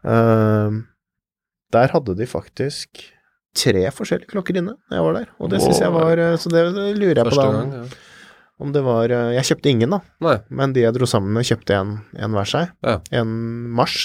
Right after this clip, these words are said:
Speaker 1: som, den, den røde, som jeg
Speaker 3: Ja.
Speaker 1: tror egentlig har vært
Speaker 3: Ja.
Speaker 1: ganske populær
Speaker 3: Ja,
Speaker 1: før.
Speaker 3: den, og kommer til å bli
Speaker 1: Og jeg tror kanskje begge kjøpte det, for, for så vidt.
Speaker 3: Ja.
Speaker 1: Men så var det to, to andre, det var vel en rosa eller en lyseblå eller noe de hadde,
Speaker 3: Ja.
Speaker 1: og så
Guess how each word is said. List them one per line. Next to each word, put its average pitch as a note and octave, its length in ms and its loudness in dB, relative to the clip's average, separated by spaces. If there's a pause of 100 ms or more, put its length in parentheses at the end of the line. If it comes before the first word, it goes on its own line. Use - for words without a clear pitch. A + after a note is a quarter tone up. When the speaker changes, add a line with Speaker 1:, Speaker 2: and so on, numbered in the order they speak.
(140)
Speaker 1:
som, - 80 -6
den, A#2 400 -4
den G#2+ 240 0
røde, G#2+ 500 2
som - 140 -6
jeg A#2+ 80 0
Speaker 3:
Ja. - 0 -
Speaker 1:
tror C3+ 160 4
egentlig G#2+ 240 4
har F#2+ 80 2
vært - 160 0
Speaker 3:
Ja. - 0 -
Speaker 1:
ganske G#2 260 -2
populær F#2+ 460 -4
Speaker 3:
Ja, A2 160 6
Speaker 1:
før. A2 80 2
Speaker 3:
den, A2+ 720 -4 (220)
og A#2 200 2
kommer A2 240 4
til G#2 140 -2
å G#2 160 2
bli F#2+ 480 0
Speaker 1:
Og A#2 320 -2
jeg A#2 120 0
tror D#3 140 4
kanskje C3+ 240 2
begge B2 300 0
kjøpte C#3 240 0
det, G#2 120 2 (260)
for, A2 180 -8
for A2 100 -6
så G#2 140 -4
vidt. - 300 -10
Speaker 3:
Ja. G2+ 100 2 (220)
Speaker 1:
Men C3+ 100 2
så E3 120 4
var A#2+ 140 4
det B2 120 2
to, B2 100 -4 (160)
to B2 160 -2
andre, G2+ 240 -2
det - 20 -2
var G#2 160 -2
vel G2+ 80 -4
en A2 140 -2
rosa F#2+ 340 0
eller F#2 220 2
en G2+ 400 -6
lyseblå F#2+ 560 -4
eller F#2+ 100 -8
noe F#2+ 160 -4
de G2+ 80 -4
hadde, G2 140 -2
Speaker 3:
Ja. G#2+ 60 4
Speaker 1:
og G#2+ 100 -4
så G2+ 160 -4